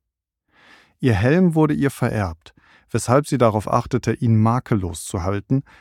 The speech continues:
während ihre restliche Rüstung und Kleidung oft von ihren Farben befleckt war. Den Nachteulenhelm stattete sie nur mit einer modifizierten Elektronik aus, wie einem Atemgerät, Holobildwerfer, Makrofernglasvisier und Zielerfassungsmesser.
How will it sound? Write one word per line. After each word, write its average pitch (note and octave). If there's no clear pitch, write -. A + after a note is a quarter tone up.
während D3+
ihre A2+
restliche D3
Rüstung B2+
und A2+
Kleidung B2
oft -
von B2+
ihren A2
Farben G#2
befleckt -
war. -
Den A2+
Nachteulenhelm G2+
stattete -
sie A#2
nur C#3
mit F3
einer D3+
modifizierten C#3
Elektronik B2+
aus, F2
wie -
einem A2
Atemgerät, D3+
Holobildwerfer, D#3
Makrofernglasvisier C3+
und C3
Zielerfassungsmesser. G#2+